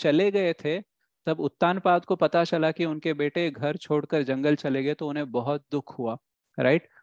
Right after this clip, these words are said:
और उन्होंने सुनीति से आके माफी मांगी कि मेरी वजह से actually जो एक छोटा सा बालक है, राइट,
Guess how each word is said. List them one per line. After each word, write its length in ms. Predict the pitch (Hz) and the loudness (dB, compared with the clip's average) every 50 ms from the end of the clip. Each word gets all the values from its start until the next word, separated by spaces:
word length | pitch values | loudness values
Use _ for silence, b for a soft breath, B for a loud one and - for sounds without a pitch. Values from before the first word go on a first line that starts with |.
| b - | b 2
और 160 | 135 131 131 | 2 4 4
उन्होंने 540 | 139 139 139 147 160 170 190 185 160 151 156 | 4 4 4 2 2 2 2 2 2 2 0
सुनीति 440 | - - 156 139 139 147 147 - 160 | -2 -4 -6 -4 -4 -4 -4 -4 -6
से 140 | 151 - 160 | -4 -4 -4
आके 240 | 147 139 - 156 147 | -4 -4 -4 -4 -4
माफी 340 | 139 135 131 127 - 151 | -2 -4 -4 -4 -4 -6
मांगी 320 | 143 135 117 110 107 110 113 | -6 -4 -6 -6 -8 -10 -10
कि 180 | _ - 139 | _ -2 -2
मेरी 300 | 131 131 135 131 139 147 | -2 0 2 2 4 4
वजह 260 | 147 143 139 135 147 139 | 4 4 4 4 2 2
से 200 | - - 151 147 | 2 2 2 2
actually 680 | 131 127 - - - 156 139 147 143 139 135 135 147 - b b b b b - | 2 0 -2 -4 -2 0 2 2 2 2 2 0 -2 -4 b b b b b -4
जो 220 | - 156 160 165 | 0 2 4 4
एक 120 | 165 156 - - | 4 2 0 -6
छोटा 360 | - - 156 151 147 - 170 165 | -4 0 0 0 2 2 0 0
सा 200 | - - 170 151 | 2 2 0 0
बालक 460 | 143 143 135 135 139 143 151 151 - - | 2 0 0 0 0 0 -2 -4 -6 -10
है, 220 | - 135 131 120 - _ - - | -10 -10 -10 -10 -14 _ -10 -4
राइट, 340 | 131 123 131 156 - - | 0 2 2 2 0 -4